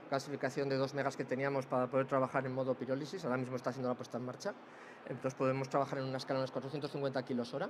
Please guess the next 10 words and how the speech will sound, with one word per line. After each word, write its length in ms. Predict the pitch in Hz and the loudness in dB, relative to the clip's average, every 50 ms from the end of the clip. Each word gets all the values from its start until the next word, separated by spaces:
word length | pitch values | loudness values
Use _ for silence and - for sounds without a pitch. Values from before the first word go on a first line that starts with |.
| - - - | -6 -8 -6
para 100 | 131 127 | -6 -2
que 80 | 123 | -2
ustedes 220 | 120 - 139 127 120 | -2 2 2 2 2
puedan, 160 | 135 131 131 | 4 2 0
es 80 | 127 135 | 0 -2
una 80 | 135 | -4
escala 260 | 123 - - 131 131 | -4 -2 -2 0 2
bastante, 560 | 127 127 123 - 143 131 - 131 117 117 113 110 - - - - - - | 2 0 0 -2 -6 -4 -2 -2 -2 -2 -4 -10 -12 -16 -18 -14 -6 -6
bastante 340 | 131 131 156 143 135 139 | -2 0 0 2 4 4
relevante. 560 | 139 135 135 131 131 139 147 151 - 190 226 | 4 6 6 6 6 6 6 4 4 2 2